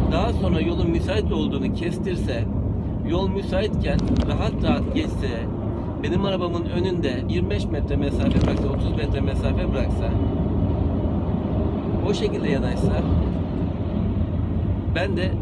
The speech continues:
huzurlu ve güvenli olurum. Ya bunların kendilerine aynısını yapmıyor mu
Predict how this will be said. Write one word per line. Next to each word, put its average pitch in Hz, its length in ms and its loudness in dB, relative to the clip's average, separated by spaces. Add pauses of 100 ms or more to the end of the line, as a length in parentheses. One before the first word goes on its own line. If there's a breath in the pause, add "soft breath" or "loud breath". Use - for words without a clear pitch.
(100)
huzurlu 170 360 0
ve 175 80 -2
güvenli 156 420 0
olurum. - 280 -2 (920)
Ya - 80 2 (200)
bunların 175 360 0
kendilerine 165 640 -2
aynısını 160 560 -4
yapmıyor 147 300 -4
mu - 60 -4